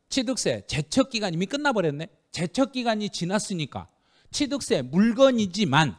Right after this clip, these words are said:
제척기간이 지나서 무슨 세를 못 물리니까, 취득세를 못 물리니까 취득세 대신,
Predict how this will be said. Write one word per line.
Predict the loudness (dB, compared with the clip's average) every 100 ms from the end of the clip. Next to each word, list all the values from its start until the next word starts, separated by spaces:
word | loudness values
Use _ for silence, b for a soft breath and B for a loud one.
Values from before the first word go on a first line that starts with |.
| _
제척기간이 | -4 -4 0 0 0 -2 -2 0
지나서 | -2 -2 0 0 2 0 0
무슨 | 0 0 2 2
세를 | 4 4
못 | 4 4
물리니까, | 6 8 6 4 0 -6 -12 _ _ b b
취득세를 | -2 0 2 4 4 6
못 | 6
물리니까 | 6 6 4 0 2 0
취득세 | 2 0 0 0 0
대신, | 4 8 8 6 4 2